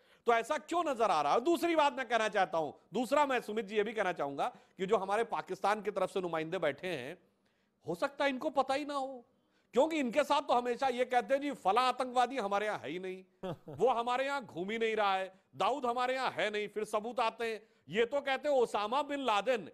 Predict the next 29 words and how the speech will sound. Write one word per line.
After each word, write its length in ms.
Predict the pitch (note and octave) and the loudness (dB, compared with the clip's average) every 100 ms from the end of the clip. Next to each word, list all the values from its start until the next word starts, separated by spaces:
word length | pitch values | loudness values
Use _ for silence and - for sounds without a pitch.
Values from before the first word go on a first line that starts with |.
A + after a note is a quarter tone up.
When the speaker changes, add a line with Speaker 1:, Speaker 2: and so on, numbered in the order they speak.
| _ - | _ -6
Speaker 1:
इनके 280 | A3+ A3 | -4 0
आर्मी 360 | D#4+ C#4 C#4 E4+ | 2 2 0 0
हेडक्वार्टर 560 | E4+ E4 - D4 C#4+ D#4+ | 0 0 0 -2 -2 -2
के 120 | D#4 | -2
बगल 260 | D4 D4+ | 0 0
में 100 | D4+ | 0
रहता 300 | D4 C#4+ C#4+ | 0 0 -2
था, 100 | C4 | -4
इनको 220 | C#4 B3 D4 | -6 -6 -4
पता 240 | D#4 D4 | -2 -2
ही 100 | F#4 | -2
नहीं 180 | F#4 E4+ | -2 -2
था।" 340 | C4+ B3+ B3+ _ _ _ _ _ | -2 -2 -6 _ _ _ _ _
तो 60 | D#4+ | 2
हम 240 | C4+ A3+ | 2 2
उनको 320 | E4+ D#4 C4+ F4 | -2 -4 -4 -2
दोष 280 | A3+ A#3 | 2 2
भी 120 | B3 F#4 | 2 -2
नहीं 160 | F#4+ | 0
देते, 460 | E4+ D4 - E3 G#2 _ _ - | 2 2 0 -8 -8 _ _ 0
हो 140 | G#3+ | 2
भी 120 | E4 | 0
गया 160 | D#4 D#4+ | 0 0
होगा, 280 | C#4 D4 E4 | 2 2 0
उन्हें 280 | D4 A#3+ | 0 -4
पता 200 | F#3+ F3+ | -4 -2
ही 100 | G#3 | -2
नहीं 140 | C#4 C#4+ | -2 -2
होगा, 360 | A3+ A3 G#3 | 0 0 -2